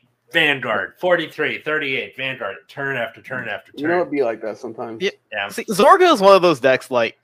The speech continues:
Speaker 3: objectively, I think we can say it's decent just because it has the results to prove it. But, like,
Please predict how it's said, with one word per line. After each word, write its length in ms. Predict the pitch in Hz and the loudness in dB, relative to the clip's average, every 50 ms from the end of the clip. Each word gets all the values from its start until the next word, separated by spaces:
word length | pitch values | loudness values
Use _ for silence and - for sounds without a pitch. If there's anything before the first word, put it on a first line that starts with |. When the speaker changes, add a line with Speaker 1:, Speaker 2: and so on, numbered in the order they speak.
| _ _ _ _ _ - | _ _ _ _ _ 2
Speaker 3:
objectively, 920 | 202 185 151 123 151 165 196 - - 277 285 254 233 233 247 247 233 214 | 2 2 2 4 6 6 6 4 2 -2 -2 -2 -2 -2 -2 2 4 6
I 120 | 151 160 156 | 6 6 6
think 200 | - 175 170 156 | 4 0 -2 -2
we 100 | 165 165 | -2 -2
can 120 | 151 151 135 | -2 -2 0
say 220 | - 147 139 131 | 2 2 2 2
it's 180 | 123 104 101 104 | 2 0 -6 -10
decent 440 | 95 117 117 113 - 104 101 98 92 | -8 -6 -6 -6 -6 -6 -8 -6 -6
just 160 | 123 117 - | -8 -8 -8
because 260 | 127 120 131 123 120 | -8 -6 -4 -4 -4
it 120 | 113 110 104 | -4 -6 -6
has 300 | - 135 127 123 135 117 | -2 0 0 0 0 -2
the 140 | - 131 123 | -4 -4 -4
results 540 | 117 113 113 107 107 110 107 110 - - - | -2 -4 -4 -4 -4 -4 -6 -6 -8 -12 -14
to 100 | - - 110 | -10 -10 -10
prove 320 | - - 123 113 107 90 | -8 -8 -10 -8 -8 -6
it. 220 | 101 104 113 - - | -6 -6 -6 -4 -2
But, 160 | - 131 123 | -2 -2 0
like, 340 | 127 127 127 123 120 - | 2 2 0 0 0 -4